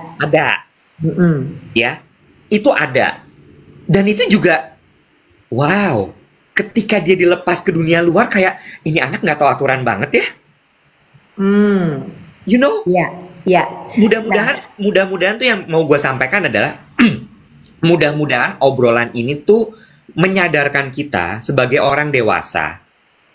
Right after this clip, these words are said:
Speaker 1: dan orang-orang yang akan menjadi orang dewasa dan menikah punya anak bahwa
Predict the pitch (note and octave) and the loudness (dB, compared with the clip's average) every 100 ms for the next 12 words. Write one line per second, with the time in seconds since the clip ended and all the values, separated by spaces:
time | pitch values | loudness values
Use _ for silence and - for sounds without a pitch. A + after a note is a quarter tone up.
0 | _ - E3 E3+ E3+ G3 G3 G#3+ G3+ E3 | _ -2 0 0 -2 0 2 0 0 -2
1 | D3 C3 C3+ C3+ D#3 D#3+ E3+ - G#3 E3 | 0 -2 -4 -2 -2 -2 -6 -4 -4 0
2 | C#3 C3 B2+ B2 B2 B2 A#2 C3+ B2 A#2+ | 0 2 2 0 0 0 0 -2 -2 -4
3 | B2+ B2 A#2+ B2 A2 - D3 C3+ - A2 | -8 -6 -4 -2 -4 -4 -4 -4 -2 -2
4 | F#2 A#2+ D#3+ | 0 0 0